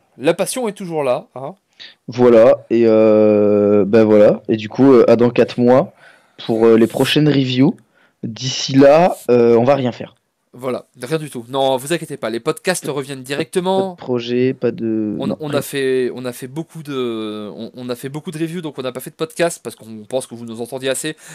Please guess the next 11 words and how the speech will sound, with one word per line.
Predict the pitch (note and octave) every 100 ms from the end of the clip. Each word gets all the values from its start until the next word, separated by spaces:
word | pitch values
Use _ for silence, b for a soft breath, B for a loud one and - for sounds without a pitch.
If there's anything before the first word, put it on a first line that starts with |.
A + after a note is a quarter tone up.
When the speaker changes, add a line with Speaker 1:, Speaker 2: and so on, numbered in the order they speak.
| B
Speaker 1:
Mais | B2+ D#3
les | D#3+
podcasts | D#3 D#3 - D#3+ D#3+ - b b -
reviennent | B2 C#3+ E3+ E3+ F3
très | - D#3
vite. | C3+ F3 G3 - B B -
Euh, | A2+
les | A#2+ D3+
podcasts | D#3 E3+ - D#3 D3+
seront | - D#3 D3+
là. | D3+ D3 D3